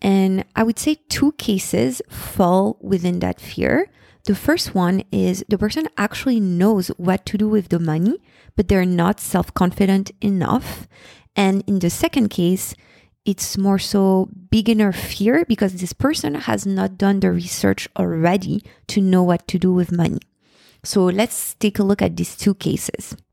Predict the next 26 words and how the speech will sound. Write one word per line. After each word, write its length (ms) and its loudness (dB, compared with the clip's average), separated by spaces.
So 520 2
in 120 -4
the 100 2
first 360 -4
case, 420 -2
you've 200 -2
done 240 0
your 160 2
research 640 -2
and 380 -2
you 220 2
know, 640 4
or 80 2
you 160 4
have 220 0
a 80 2
pretty 500 -2
good 180 0
idea 600 -2
about 380 -2
where 460 0
you 260 0
should 300 -2
place 400 0
your 100 2
money 400 -2